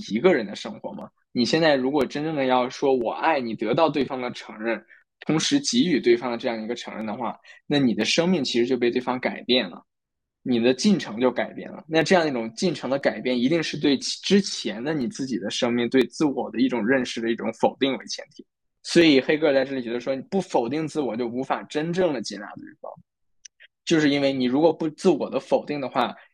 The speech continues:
你无法真正的去，对方无法真正进入你的生命，那也就没有说什么，呃，互相的承认一说，因为你甚至都，你甚至都不承认对方。所以他这里提到说，一个新的接纳他者的自我，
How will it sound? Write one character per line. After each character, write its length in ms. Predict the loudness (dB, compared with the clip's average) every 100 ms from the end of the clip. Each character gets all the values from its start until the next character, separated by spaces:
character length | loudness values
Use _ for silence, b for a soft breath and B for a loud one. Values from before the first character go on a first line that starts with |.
| -6
你 120 | -2
无 200 | 2 2
法 220 | 4 2
真 240 | 2 -2 -2
正 80 |
的 80 | -4
去， 420 | -2 0 2 0 -6 _ _ _ 2
对 160 | 2
方 200 | 4 -2
无 140 | -4 -4
法 240 | 0 -2
真 180 | -2 -4
正 140 | -4
进 180 | -4 -2
入 120 | -2
你 100 | -4
的 80 | -8
生 260 | -10 -12 -10
命， 140 | -12 -14 b b
那 80 | 2
也 100 | 4
就 140 | 4
没 340 | 2 2 0 2
有 160 | 0
说 320 | -2 -6 -2 -2
什 160 | -4
么， 260 | -8 -8 -10 _ _ -8
呃， 340 | -6 -6 -8 -14 -10
互 240 | -2 0
相 180 | 2 2
的 120 | 0
承 280 | -6 -6 -2
认 220 | 0 0
一 80 | 0
说， 260 | 0 -2 -10
因 140 | -4 -2
为 100 | 0
你 140 | 0
甚 220 | 0 0
至 120 | 0
都， 300 | 2 2 2 -4 -6
你 100 | -4
甚 140 | -2
至 80 | 0
都 100 | 0
不 160 | 0 -2
承 300 | -4 -6 -2
认 140 | -2
对 160 | 0 -2
方。 280 | 0 -2 -2 _ _ _ _ _ _ -2
所 160 | 2
以 40 | 4
他 120 | 4
这 80 | 2
里 140 | 0
提 120 | 0
到 140 | -2 0
说， 180 | 0
一 140 | -4 -2
个 140 | -2
新 480 | -2 -2 0 2 4
的 180 | 2 0
接 180 | -4 -2
纳 120 | -2
他 320 | -4 0 0
者 100 | 0 -6
的 100 | -8
自 160 | -6
我， 260 | -6 -6